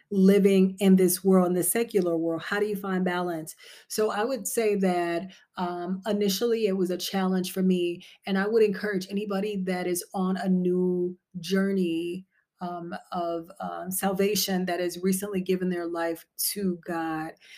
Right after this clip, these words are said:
My, um, my advice would be to honestly, you have to walk away from everything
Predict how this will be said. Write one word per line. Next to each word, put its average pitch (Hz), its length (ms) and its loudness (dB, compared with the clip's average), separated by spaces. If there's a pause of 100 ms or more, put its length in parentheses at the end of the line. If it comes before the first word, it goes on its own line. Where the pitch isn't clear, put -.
(200)
My, 185 800 4 (100)
um, 175 480 -4 (380)
my 196 180 4
advice 180 640 0
would 180 200 0
be 180 360 -4
to 202 280 -8
honestly, 190 840 0 (240)
you 196 180 -2
have 170 480 -10 (160)
to 190 140 -2
walk 170 480 -6
away 165 800 -4 (220)
from 190 400 -8
everything 170 880 -2